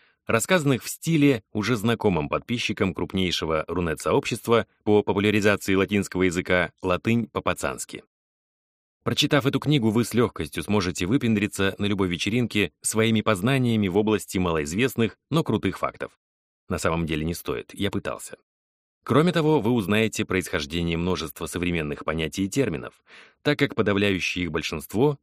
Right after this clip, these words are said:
пришло как раз из латыни. Большинство данных, здесь приведенных, описаны знаменитыми римскими историками: Плутархом, Светонием, Титом Ливием, Тацитом, Дионом Кассием и прочими,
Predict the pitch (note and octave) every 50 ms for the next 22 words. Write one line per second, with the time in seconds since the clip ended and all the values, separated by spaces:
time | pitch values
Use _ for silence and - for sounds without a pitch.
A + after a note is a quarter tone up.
0 | _ - - A#2 A#2 - C3 D3+ D#3 - - - E2 F2 F2+ - - - _ -
1 | F#2 F2 D#2 C#2+ C#2 B1 - B1 G#1+ - - - _ _ _ _ _ _ _ _
2 | _ _ _ _ _ - - G2 A2 - - C#3 C3+ - C#3 C#3+ C#3+ B2 D#3 E3+
3 | D#3+ A#2 C#2+ B1+ - - - - - D2+ D2 E2+ F2 - - - E2 E2 F2 E2
4 | E2+ D2 C2+ B1 - - - _ _ _ - - F#2+ - F#3 F#3+ D3 - C#3 C3+
5 | B2+ A2 G2+ G2+ G#2 A2+ C3+ D3+ C3+ C3 B2+ A2+ G#2 A2 A#2 G#2+ - - G#2 G2+
6 | G2 F#2+ - - A#2 A2+ A2 - - - A#1 A1+ - - _ _ _ _ _ -
7 | - D2+ D2 C#2+ G2 G#2 A#2+ B2+ - - G2+ F2+ - D#2+ D2 - - G#2 A#2 A#2
8 | G#2+ G2 F#2+ F2+ E2 - _ _ - - F#2+ - - C2 C2 E2 G#2 B2 A#2+ A2
9 | G#2+ G#2 G2 F#2 D#2+ - - - - A#2+ B2 - A2+ G2+ F#2 - _ _ _ -
10 | F2 F2 B2+ E3+ F#3 D#3+ B2+ A2 - B2+ B2+ A#2+ - - G#2+ G#2+ G#2+ G#2 - -
11 | G2+ - - G2+ F#2 D#2 - - B1 A1 - _